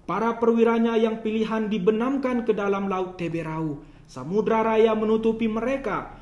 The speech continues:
Ke air yang dalam mereka tenggelam seperti batu.'"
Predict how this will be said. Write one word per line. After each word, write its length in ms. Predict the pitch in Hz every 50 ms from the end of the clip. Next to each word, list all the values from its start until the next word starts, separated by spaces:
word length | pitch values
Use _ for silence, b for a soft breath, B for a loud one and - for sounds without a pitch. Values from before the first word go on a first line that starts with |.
| - - -
Ke 160 | - 117 -
air 320 | - 165 180 208 220 208
yang 240 | 208 208 202 196 180
dalam 400 | 190 185 185 180 180 185 180 175
mereka 320 | 170 175 175 175 165 165 165
tenggelam 720 | 160 165 160 185 190 202 208 220 226 226 226 - - -
seperti 720 | - - - 185 180 - 175 175 175 170 185 185 185 185
batu.'" 580 | 185 135 123 139 143 151 160 - 180 160 123